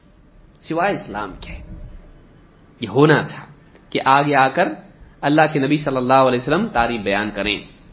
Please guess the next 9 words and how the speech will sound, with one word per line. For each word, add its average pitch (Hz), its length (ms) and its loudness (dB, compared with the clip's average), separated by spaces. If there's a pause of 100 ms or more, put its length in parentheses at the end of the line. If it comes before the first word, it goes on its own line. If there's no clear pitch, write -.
(140)
ان 143 100 -2
کی 139 120 -4
صفائی 131 380 0
بیان 98 260 -4
کریں۔ - 240 -16 (500)
قتادہ 185 640 4
رحمہ 180 280 2
اللہ 165 320 2
کیا 165 160 4